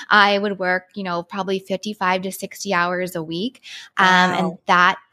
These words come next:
Speaker 1: eventually led me, after a, a decade of doing that, literally a decade of doing that,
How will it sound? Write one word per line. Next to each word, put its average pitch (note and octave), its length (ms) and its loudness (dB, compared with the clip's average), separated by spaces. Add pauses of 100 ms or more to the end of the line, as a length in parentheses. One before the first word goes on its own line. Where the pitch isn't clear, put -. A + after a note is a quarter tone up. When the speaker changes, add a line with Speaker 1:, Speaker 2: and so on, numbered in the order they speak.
Speaker 1:
eventually G3 840 0
led F3 400 0
me, F3+ 240 2
after F#3 280 0
a, F#3+ 160 -2
a F#3+ 80 2
decade G#3 440 0
of F3 100 -6
doing E3+ 280 -2
that, C#3+ 260 -2 (100)
literally F#3 400 2
a D#3+ 80 0
decade F3+ 460 -2
of F3 100 -2
doing F3 300 -2
that, E3+ 260 0